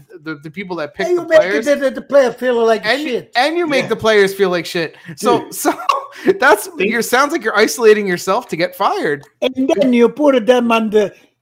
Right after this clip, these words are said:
Speaker 2: European Cup. They get a six goal. Why, why
Speaker 1: Yeah.
Speaker 2: you pretend them
Speaker 4: Yeah.
Speaker 2: to kill themselves for you?
Speaker 4: Could you imagine?
Speaker 1: Exactly.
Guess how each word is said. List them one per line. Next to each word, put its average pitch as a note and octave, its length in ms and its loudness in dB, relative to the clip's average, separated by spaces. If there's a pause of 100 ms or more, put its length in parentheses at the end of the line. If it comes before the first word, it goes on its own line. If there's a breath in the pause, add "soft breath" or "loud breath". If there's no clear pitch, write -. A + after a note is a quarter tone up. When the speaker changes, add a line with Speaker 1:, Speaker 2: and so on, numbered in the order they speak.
(160)
Speaker 2:
European A#3 600 -2
Cup. A#3+ 340 -2
They G3+ 320 -2
get B3 160 2
a G3+ 60 -2
six G#3 400 -8
goal. A#3 340 0
Why, G#3+ 140 0
why B3 160 2
Speaker 1:
Yeah. C#4 100 4
Speaker 2:
you - 60 -4
pretend G3 400 -2
them G3+ 260 -2
Speaker 4:
Yeah. F#3 60 -10
Speaker 2:
to G#3+ 100 -2
kill C4+ 220 0
themselves C4 460 2 (100)
for A3+ 120 -2
you? C4 180 -4
Speaker 4:
Could - 100 -4
you G#3+ 220 0
imagine? F#3+ 440 -6
Speaker 1:
Exactly. D#3+ 440 -6